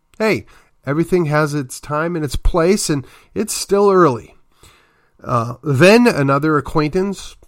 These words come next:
slash friend, whichever he would prefer, uh, threw his hat in the ring, Paul Chabot. Um,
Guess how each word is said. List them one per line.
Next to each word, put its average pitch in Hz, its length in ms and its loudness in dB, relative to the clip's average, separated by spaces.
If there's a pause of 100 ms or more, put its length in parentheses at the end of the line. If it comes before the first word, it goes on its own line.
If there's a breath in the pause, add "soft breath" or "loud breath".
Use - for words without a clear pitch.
slash 120 400 -4
friend, 151 280 -2
whichever 120 360 2
he 135 160 -2
would 131 220 0
prefer, 147 560 4 (420 loud breath)
uh, 131 300 4
threw 202 240 4
his 254 140 4
hat 180 240 2
in 143 60 -4
the 135 80 -2
ring, 120 340 -4
Paul 101 280 -12
Chabot. 147 680 0 (480 soft breath)
Um, 123 540 -2